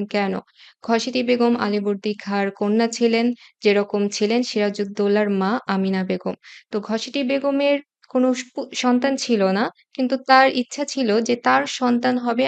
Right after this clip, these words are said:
আলীবর্দী খাঁর উত্তরাধিকার। আর সে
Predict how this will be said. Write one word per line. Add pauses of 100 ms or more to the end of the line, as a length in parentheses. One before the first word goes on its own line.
আলীবর্দী
খাঁর
উত্তরাধিকার। (400)
আর
সে